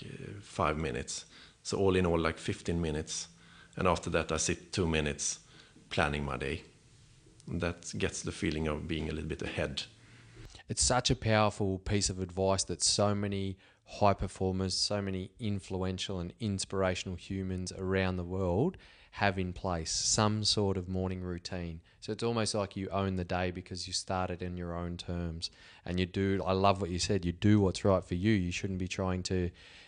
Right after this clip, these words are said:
Speaker 2: meditate for thirty minutes because that's what you heard someone else does. You've got to sort of mold these morning routines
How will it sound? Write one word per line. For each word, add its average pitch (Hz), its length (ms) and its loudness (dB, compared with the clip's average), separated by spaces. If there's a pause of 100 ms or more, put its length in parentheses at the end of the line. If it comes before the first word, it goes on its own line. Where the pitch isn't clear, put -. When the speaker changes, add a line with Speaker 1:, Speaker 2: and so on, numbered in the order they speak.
(120)
Speaker 2:
meditate 98 520 4
for 95 100 2
thirty 95 320 6
minutes 92 240 2
because 95 240 -2
that's 92 220 -4
what 87 100 -6
you 92 80 0
heard 92 220 2
someone 98 260 0
else 113 200 -2
does. 82 300 -6
You've 90 140 -12
got 101 120 -4
to 95 80 -2
sort 95 200 -2
of 90 60 0
mold 95 460 6
these 90 180 0
morning 92 320 0
routines 98 880 -4